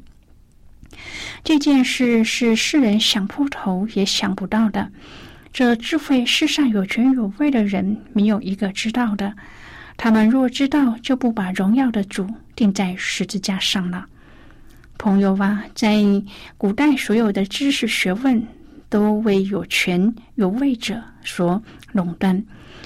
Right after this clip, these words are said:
只有他们拥有智慧和奥秘，如今却让他们跌破眼镜，真正的奥秘原来隐藏在耶稣基督里面。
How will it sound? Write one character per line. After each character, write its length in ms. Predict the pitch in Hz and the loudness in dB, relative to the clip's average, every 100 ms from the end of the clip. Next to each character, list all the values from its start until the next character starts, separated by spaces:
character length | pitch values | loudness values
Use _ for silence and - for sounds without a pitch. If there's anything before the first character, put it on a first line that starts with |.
| - | -4
只 120 | 269 | 0
有 100 | 247 | 0
他 220 | - 294 | 2 2
们 300 | 277 269 269 - - - - - - - | 4 4 2 -2 -16 -20 -20 -20 -12 0
拥 200 | 285 277 | 4 4
有 140 | 214 | 2
智 300 | - 311 277 | 0 2 2
慧 220 | 254 233 | 2 0
和 160 | 208 202 226 | 0 -2 0
奥 180 | 269 254 | 2 4
秘， 380 | 226 214 202 - - - | 6 4 2 -4 -18 -2
如 120 | 202 | -2
今 200 | 196 214 | 2 2
却 220 | 220 233 | 2 0
让 220 | 214 208 202 | 2 2 0
他 160 | - | 0
们 240 | 196 185 190 - | 0 2 -2 -4
跌 160 | 190 | -4
破 200 | 175 208 | -4 -2
眼 260 | 190 196 180 | 0 0 -2
镜， 300 | - 220 - - - - - - | 0 2 0 -4 -20 -20 -20 -4
真 180 | 302 294 | 2 4
正 180 | 294 269 | 4 2
的 140 | 220 | 2
奥 180 | - 285 262 | 2 0 2
秘 380 | 247 233 202 - | 2 4 2 0
原 160 | 202 214 | 2 2
来 140 | 214 | 4
隐 260 | 240 208 190 | 2 2 0
藏 340 | - 175 185 | -2 -2 0
在 200 | 214 190 190 - | 0 0 0 -2
耶 100 | 226 | -2
稣 260 | 190 - 185 190 | -2 -2 -4 -4
基 240 | - 185 | -2 -2
督 160 | 208 185 | -2 -4
里 160 | 180 | -2
面。 280 | 180 190 214 | 0 2 0